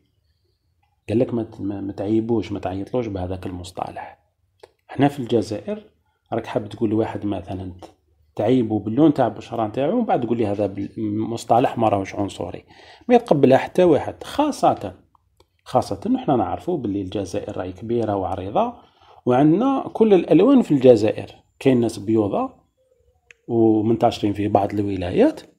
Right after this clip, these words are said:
وكاين، آه، ولايات اللي الناس أغلبية عندهم البشرة نتاعهم يعني سمراء ولا خمرية ولا يعني، آه، تميل لهذا المصطلح اللي راهم يستعملوه.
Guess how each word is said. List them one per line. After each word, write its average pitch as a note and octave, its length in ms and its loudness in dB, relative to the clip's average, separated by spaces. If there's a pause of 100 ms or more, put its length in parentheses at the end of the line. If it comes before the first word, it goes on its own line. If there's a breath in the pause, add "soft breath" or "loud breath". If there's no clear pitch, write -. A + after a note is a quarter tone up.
(360 soft breath)
وكاين، D3+ 600 6 (300)
آه، G2+ 960 -10 (100)
ولايات C3 880 4
اللي F3+ 540 2
الناس C#3 540 2
أغلبية A#2 500 0
عندهم G#2+ 480 -2
البشرة G#2+ 420 -2
نتاعهم B2+ 360 -4
يعني G2 260 0
سمراء G#2 480 -2
ولا G2+ 240 -4
خمرية G2+ 760 0
ولا G#2+ 500 -2 (300 loud breath)
يعني، C#3 520 0
آه، - 560 -10
تميل D3 360 8
لهذا A#2+ 220 2
المصطلح A#2 560 0
اللي A2+ 160 -4
راهم G2 160 -6
يستعملوه. F#2 640 -10